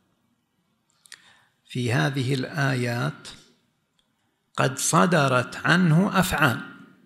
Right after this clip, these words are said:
الأول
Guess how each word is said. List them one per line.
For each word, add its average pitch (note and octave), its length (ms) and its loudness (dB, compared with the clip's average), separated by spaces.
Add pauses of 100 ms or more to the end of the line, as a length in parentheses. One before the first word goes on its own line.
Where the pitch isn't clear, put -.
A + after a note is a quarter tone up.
(1500)
الأول E3+ 840 0